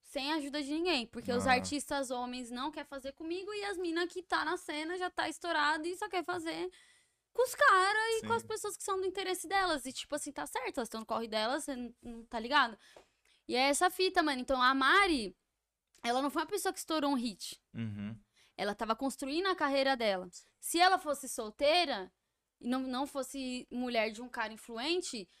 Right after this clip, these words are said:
Speaker 1: muitos artistas iam dar oportunidade pra ela. "Pô, mano, essa mina rima, cola aqui no estúdio, vamos fazer um som.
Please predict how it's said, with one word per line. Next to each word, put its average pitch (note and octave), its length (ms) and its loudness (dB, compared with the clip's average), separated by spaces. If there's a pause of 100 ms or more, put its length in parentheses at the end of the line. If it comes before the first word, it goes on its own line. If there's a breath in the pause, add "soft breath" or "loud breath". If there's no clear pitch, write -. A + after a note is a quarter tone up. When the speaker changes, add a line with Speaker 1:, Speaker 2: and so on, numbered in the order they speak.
(140 soft breath)
Speaker 1:
muitos E4 480 -2
artistas C#4+ 560 2
iam B3 100 2
dar A#3+ 100 4
oportunidade A#3 600 -2
pra A#3 120 0
ela. G#3 80 0
"Pô, D#4 180 -6
mano, D4 140 0
essa B3+ 180 -4
mina C#4 220 0
rima, D#4 260 2
cola C4 220 2
aqui D#4 140 -2
no E4 60 2
estúdio, E4 260 -4
vamos D4+ 140 -2
fazer C#4+ 180 -2
um D#4+ 60 -2
som. D4+ 320 2